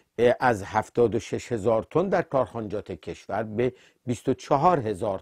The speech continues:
تن امسال کاهش پیدا کرده و اگر ادامه پیدا بکنه به ده هزار تن در سال آینده خواهد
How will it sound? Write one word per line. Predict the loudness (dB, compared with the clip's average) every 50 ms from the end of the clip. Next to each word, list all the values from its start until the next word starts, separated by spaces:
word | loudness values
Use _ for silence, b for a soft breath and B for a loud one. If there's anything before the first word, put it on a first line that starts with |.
| _
تن | -8 -8 -8 -8 -10 b b b b b b _
امسال | -8 -6 -6 -6 -6 -4 0 0 0 0 -2 -6
کاهش | -8 -6 -4 -2 -2 -2 -2 -2
پیدا | -4 -4 -2 -2 -2 -2
کرده | -2 -2 -4 -4 -4 -4 -6 -6 -4
و | -6 -6 -6 -6
اگر | -6 -6 -2 -2 -2 -4 -4 b b b b b b b -4
ادامه | -2 -2 0 2 0 2 2 0 0
پیدا | 0 2 2 2 2 2 0 -2 -2
بکنه | -4 -6 -8 -8 -8 -10 -12 -8 -6 -6 -6 -6 -8 b b b b b b
به | -6 -2 0 0 0
ده | 0 -2 0 2 2 2
هزار | 2 0 -6 -6 -6 -6 -6 -6 -6
تن | -8 -8 -8 -6 -6
در | -6 -8
سال | -10 -10 -12 -10 -10 -8 -8 -8 -10 -10 _ _ _ _ _ -2
آینده | -2 -2 0 -2 -4 -4 -4 -6 -6
خواهد | -6 -8 -12 -12 -12